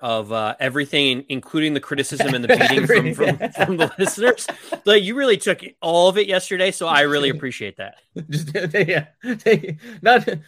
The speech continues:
Speaker 2: not just the volume of the reps vocally, but also just the slings and arrows from the fan base. I get it. And w-, listen, I didn't anticipate coming into this season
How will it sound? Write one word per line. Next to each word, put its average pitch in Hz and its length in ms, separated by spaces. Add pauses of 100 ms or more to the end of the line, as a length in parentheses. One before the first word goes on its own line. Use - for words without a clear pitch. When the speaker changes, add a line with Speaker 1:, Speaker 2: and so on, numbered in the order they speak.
(140)
Speaker 2:
not 233 200
just 196 220
the 165 80
volume 151 440
of 139 80
the 117 100
reps 135 360
vocally, 127 500
but 113 140
also 151 460
just 120 280
the 107 140
slings 175 480
and 113 100
arrows 127 340
from 113 120
the 110 100
fan 110 280
base. 123 260 (100)
I 233 120
get 170 220
it. 208 160
And 165 220
w-, 151 180
listen, 175 300
I 110 100
didn't 151 220
anticipate 143 540
coming 135 180
into 131 140
this 120 160
season 123 400